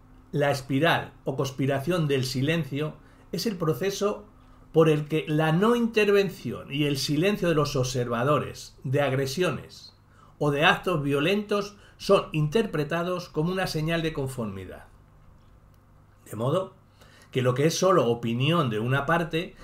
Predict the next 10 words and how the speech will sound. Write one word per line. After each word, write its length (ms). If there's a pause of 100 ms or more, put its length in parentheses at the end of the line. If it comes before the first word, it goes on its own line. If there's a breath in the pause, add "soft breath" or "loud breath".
(140)
llega 240
a 20
ser 200
considerado 880
por 120
una 160
manifestación 840
de 80
aceptación 580
generalizada. 840